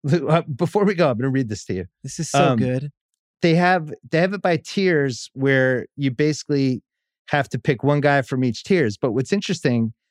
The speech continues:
Speaker 1: is how they did the tiers. So it's tier one, tier two, you gotta pick, like, one of five guys. Tier two, pick one of five guys. Tier three. So tier one's the worst tier. It's, like, the marquee
Speaker 2: <laughs> It's
Speaker 1: bad
Speaker 2: so good.
Speaker 1: quarterbacks. Here were the five they picked.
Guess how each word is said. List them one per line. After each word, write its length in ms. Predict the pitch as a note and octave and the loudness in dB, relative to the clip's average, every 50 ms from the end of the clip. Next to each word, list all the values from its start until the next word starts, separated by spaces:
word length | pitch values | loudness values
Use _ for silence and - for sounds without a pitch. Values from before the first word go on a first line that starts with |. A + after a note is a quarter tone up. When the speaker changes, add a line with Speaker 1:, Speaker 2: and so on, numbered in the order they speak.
| _ _ _ _ _ _ _ - | _ _ _ _ _ _ _ -4
Speaker 1:
is 140 | C3+ - | -2 0
how 240 | - - E3 E3 E3+ | 0 2 2 2 2
they 100 | D#3 D#3+ | 2 2
did 220 | D3+ C#3+ C#3+ C3 A2 | 2 2 0 0 0
the 80 | A2 | -4
tiers. 560 | - - - - A#3 G#3+ E3 G#2+ D#2 C#2+ - | -6 -6 -4 -2 0 2 2 0 -2 -4 -8
So 160 | - - C#3 A#2+ | -4 -2 0 0
it's 160 | A2 - - | -2 -4 -4
tier 260 | - - F#3+ F3+ F3 | -2 0 2 2 2
one, 480 | D#3+ D3 D3 C#3 C#3 C#3 C3+ C3+ C3+ - _ _ _ _ _ _ _ _ _ _ _ - | 2 2 2 2 2 2 0 -2 -4 -6 _ _ _ _ _ _ _ _ _ _ _ -2
tier 220 | - F3 E3 D#3 | 2 4 4 4
two, 180 | - - - D3+ | 2 0 0 2
you 260 | C#3 C3+ C3 B2+ B2 | 2 4 4 2 2
gotta 200 | B2 C#3 C3 B2+ | 2 2 2 2
pick, 240 | - C#3+ C#3 - - | 0 -2 -2 0 0
like, 140 | C3 A#2 G2 | 0 0 0
one 180 | B2 B2+ B2 | 0 0 0
of 80 | A#2+ A2 | 0 0
five 260 | - B2+ A#2+ A#2+ A2 | 0 0 0 0 0
guys. 320 | G2+ A#2 G#2 F#2+ F2+ - - | 0 0 0 0 -2 -4 -6
Tier 220 | - D#3 D3 C#3 | -4 -2 -2 -2
two, 320 | - - D3 C3 B2+ B2 | 0 0 0 2 2 2
pick 180 | - - C3 A2+ | 2 0 0 0
one 160 | C3 C3 B2+ | 0 0 0
of 80 | A2+ - | 2 2
five 160 | B2+ A#2 G#2 | 0 0 0
guys. 220 | - A#2+ A2 G2 - | 0 0 -2 -2 -2
Tier 160 | - D3 C#3 | -2 -2 -2
three. 300 | - - C3 A2+ G2+ F2+ - _ _ _ - | 0 0 -2 -2 -2 -4 -8 _ _ _ -6
So 160 | - - D3+ | -4 -4 -2
tier 240 | - - F#3 F#3+ F#3 | 0 2 2 2 4
one's 240 | F3+ F3+ E3+ C#3+ A#2+ | 2 2 0 0 -2
the 100 | D3 B2+ | -2 -2
worst 340 | A#2+ B2+ C#3 C#3+ - - - | 0 2 0 0 0 -2 0
tier. 200 | D#3 D3 D3+ D3+ | 0 2 2 2
It's, 140 | C#3 - - | 0 0 -2
like, 140 | C3 - | -2 0
the 60 | - A#2+ | -2 -2
marquee 400 | A2+ B2 B2+ B2+ B2 - - C#3 | 0 0 0 0 0 0 2 2
Speaker 2:
<laughs> 40 | C3+ | 2
It's 80 | C3 | 4
Speaker 1:
bad 160 | C#3 C3 C3+ - | 4 4 4 4
Speaker 2:
so 80 | - | 4
good. 160 | - C3+ C3 | 4 4 4
Speaker 1:
quarterbacks. 500 | C3 - - D#3 D#3+ F3+ E3 D#3+ - - - _ _ _ _ _ _ _ _ _ _ _ _ _ _ _ _ - | 4 4 4 4 2 2 0 -4 -10 -14 -16 _ _ _ _ _ _ _ _ _ _ _ _ _ _ _ _ 2
Here 160 | F3 F#3 F#3+ | 4 4 4
were 80 | A#3 | 4
the 100 | A#3+ G#3+ | 4 2
five 380 | E3 - - E3+ E3 F3 F3 D3 | 0 0 0 2 2 2 2 2
they 140 | E3 D#3+ B2+ | 2 0 0
picked. 500 | - - D#3+ C3 G#2 - _ - - | 2 0 0 0 0 -4 _ -16 -20